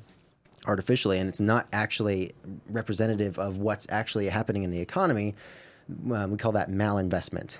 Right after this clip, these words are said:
Um, resources are dedicated to projects that are not actually going to turn out well in the long run. Um, and that's all influenced by the incentives presented by these interest rates.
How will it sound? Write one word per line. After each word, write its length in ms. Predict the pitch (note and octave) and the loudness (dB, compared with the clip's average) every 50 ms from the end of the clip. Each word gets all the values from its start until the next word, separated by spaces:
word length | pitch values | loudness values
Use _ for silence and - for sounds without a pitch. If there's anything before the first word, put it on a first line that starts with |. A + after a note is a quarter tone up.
| - - F#2+ | -8 -6 -4
Um, 200 | G2 F#2 F2+ F#2 | -2 -2 -2 -2
resources 680 | G2 G#2+ G#2 - A2+ G#2 - - F#2+ F2+ E2 - - - | -2 -2 0 0 -2 -2 -2 -2 -4 -4 -4 -6 -6 -6
are 420 | - F#2 F2 E2+ E2+ E2 D#2+ F2 E2+ - - - - | -4 -4 -2 0 0 0 -2 -4 -6 -10 -14 -12 -4
dedicated 520 | A2+ A#2+ A2+ A2+ - - G#2+ G2+ F#2+ F#2 F#2 | -2 0 0 0 0 0 0 0 0 -2 -2
to 240 | - - G2 F#2+ F#2 | -2 0 0 0 0
projects 440 | - - G#2+ G2+ G2 G2 F#2 - - | 0 0 0 0 0 -2 -4 -4 -4
that 120 | - F#2 | -4 -2
are 80 | F#2 F#2+ | -2 -2
not 260 | G2 A2 A#2 A#2 - - | 0 0 -2 -2 -2 -2
actually 400 | G#2 G#2 G#2+ - - - G#2 F#2+ | -4 -4 -2 -2 -2 -2 -2 0
going 220 | G2+ F#2+ F#2+ F#2+ | 0 -2 -2 -2
to 60 | G2 | -4
turn 280 | - - - F#2+ F2+ F2+ | -4 -2 -4 -2 -2 -2
out 320 | F2+ F2+ F2+ E2+ - - - - - - - - - - - | -2 -2 -4 -4 -6 -12 -16 -18 -20 -20 -20 -20 -20 -4 2
well 320 | A#2 C3+ C3 G#2+ F2+ E2 | 4 4 4 4 2 0
in 100 | E2 D#2+ | -2 -4
the 60 | E2+ | -4
long 220 | D#2+ D#2 - E2 E2+ E2+ | -4 -4 -4 -4 -6 -6
run. 320 | E2 D#2 - - F#2+ E2+ - - | -8 -8 -8 -8 -10 -10 -8 -6
Um, 460 | G#2 G2 F#2 F2+ E2+ D#2+ E2 E2 - - - - | -6 -4 -4 -4 -6 -6 -8 -10 -12 -16 -16 -12
and 180 | - G2 F#2 F#2 | -10 -6 -4 -4
that's 220 | F#2 F2+ - - | -4 -4 -2 -2
all 380 | G#2 G2+ F#2+ F#2+ F#2 F2 F2+ F2+ G2 - - - | -2 0 0 0 -2 -2 -4 -6 -10 -14 -8 -2
influenced 420 | C3+ C3 A#2 - A#2 A2 G2 - | 0 0 2 2 0 0 0 -2
by 120 | - G2+ G2 | -2 -2 -2
the 100 | F#2+ G2+ | -2 -4
incentives 600 | G2 G2+ - - - C#3+ B2+ - A2 G#2 G2+ - | -4 -4 0 2 2 2 2 2 0 -2 -2 -4
presented 460 | - - F#2+ F#2+ G2 F#2+ - - G2 | -4 -4 -4 -4 -4 -4 -4 -4 -4
by 140 | F#2+ F#2 F2 | -2 -2 -2
these 180 | E2+ F2 - | -4 -4 -2
interest 260 | B2+ C#3+ - - - - | -2 -2 -2 -4 -6 -6
rates. 340 | C#2+ - - - - - | -8 -8 -6 -6 -8 -8